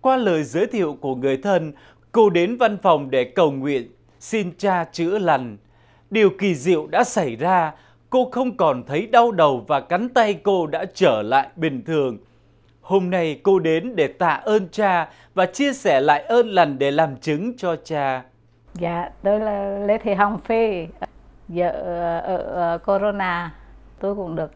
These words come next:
Speaker 2: nhiều ơn. Ngày xưa tôi đau cái đầu lắm, à, đau đầu rồi uống thuốc nó bớt sơ rồi thôi. Bây giờ từ ngày mà năm ngoái lên đây cha đã xin ơn rồi về thấy cái đầu nó bớt đau, bớt đau hẳn, rồi cặp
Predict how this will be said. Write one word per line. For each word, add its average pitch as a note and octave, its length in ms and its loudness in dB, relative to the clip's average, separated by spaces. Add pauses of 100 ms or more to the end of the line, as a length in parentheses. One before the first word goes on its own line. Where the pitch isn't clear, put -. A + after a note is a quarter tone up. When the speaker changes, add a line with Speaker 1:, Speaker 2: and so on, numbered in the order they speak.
Speaker 2:
nhiều F3+ 200 -2
ơn. G3+ 420 -6
Ngày F3+ 140 -4
xưa G#3+ 200 2
tôi G#3 120 -2
đau A3 220 8
cái A3+ 120 -4
đầu G3+ 300 4
lắm, A#3 140 -4 (380)
à, E3+ 320 -10 (120)
đau F3+ 240 -4
đầu F#3 240 -2
rồi F3 120 -2
uống D3+ 200 -4
thuốc D3+ 220 -6
nó E3 80 -6
bớt C#3 240 -6
sơ G3 300 -2
rồi F3 180 -6
thôi. F#3+ 180 -10 (520)
Bây F#3 100 -8
giờ F3 340 -4
từ F3 120 -2
ngày E3+ 260 -2
mà E3 380 -8 (480)
năm G3 180 -4
ngoái D#3+ 260 2
lên G3+ 220 -2
đây G#3 140 -4
cha G3 340 2
đã G#3 160 -4
xin F#3+ 260 -6
ơn G3 380 0
rồi F3 100 -6
về F3+ 240 2
thấy F3 240 -6
cái F3+ 80 -6
đầu F3 200 0
nó E3 140 -6
bớt C#3+ 320 -10
đau, G3+ 240 -4 (160)
bớt D#3 200 -12
đau F#3+ 100 0
hẳn, G3 240 -4 (260)
rồi D#3+ 100 -12
cặp - 120 -20